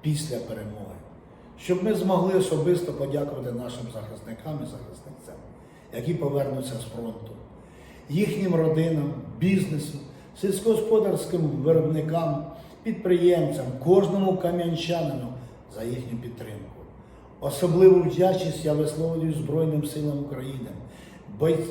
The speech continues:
бійцям територіальної оборони, добровольчим формуванням, які дають нам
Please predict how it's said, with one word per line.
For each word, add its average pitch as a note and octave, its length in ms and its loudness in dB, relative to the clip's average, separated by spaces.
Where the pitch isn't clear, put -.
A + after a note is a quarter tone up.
бійцям F#3 500 4
територіальної E3 680 2
оборони, D3+ 500 2
добровольчим F3+ 640 6
формуванням, C#3 580 -2
які E3 380 0
дають D#3+ 560 4
нам D#3 360 2